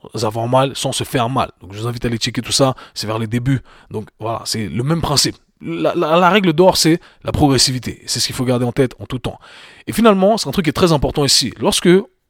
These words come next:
on s'est fait mal quelque part, euh, on va f-, suivre ce processus qui va prendre plusieurs mois éventuellement. Mais après, ces dommages, selon mon expérience, vont toujours être légèrement présents. C'est-à-dire que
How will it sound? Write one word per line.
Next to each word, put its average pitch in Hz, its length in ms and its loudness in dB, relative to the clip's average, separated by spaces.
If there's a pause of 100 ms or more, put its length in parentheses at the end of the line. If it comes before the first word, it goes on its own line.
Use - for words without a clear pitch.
on 135 260 -10 (300)
s'est - 140 -4
fait 123 120 -6
mal 123 240 0
quelque - 240 -12
part, 120 320 -2 (580)
euh, 101 140 -8 (140)
on 101 80 -10
va 113 100 -2
f-, - 180 -6
suivre 156 360 -2
ce - 80 -6
processus 127 640 -2
qui - 100 -12
va 107 120 -8
prendre 123 260 -6
plusieurs 117 320 -6
mois 147 380 4
éventuellement. 120 560 -4 (360)
Mais 175 240 -2 (320)
après, 175 340 2 (440)
ces - 180 -2
dommages, 180 500 4
selon - 300 2
mon 170 140 -2
expérience, 143 540 0 (220)
vont 139 140 -6
toujours 202 480 2
être - 180 2
légèrement 143 580 2
présents. 117 320 -4
C'est-à-dire 120 340 -6
que 120 160 -2